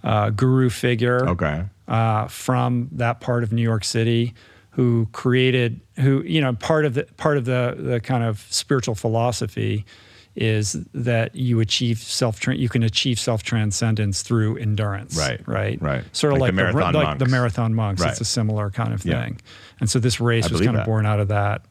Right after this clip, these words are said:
Speaker 1: Um, anyway, you can also follow Sanjay on Instagram. He's been updating people through his stories. He's at Mister Sanjay R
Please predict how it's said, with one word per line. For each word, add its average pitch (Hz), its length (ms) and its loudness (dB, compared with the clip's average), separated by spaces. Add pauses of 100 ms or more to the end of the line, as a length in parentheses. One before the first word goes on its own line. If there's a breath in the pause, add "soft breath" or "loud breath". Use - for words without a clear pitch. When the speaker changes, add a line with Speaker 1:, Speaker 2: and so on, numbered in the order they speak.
(100)
Speaker 1:
Um, 113 360 0
anyway, 120 400 2 (340 loud breath)
you 139 100 0
can 165 120 2
also 156 200 2
follow 131 420 0
Sanjay 113 580 2
on 113 160 2
Instagram. 107 760 0 (100)
He's 113 240 -2
been 104 360 -2
updating 107 600 0
people 110 360 -2
through 107 220 0
his 104 180 2
stories. 104 480 0
He's 104 260 -2 (140)
at 107 320 -2 (480 loud breath)
Mister 117 380 2
Sanjay 110 580 2
R 120 420 0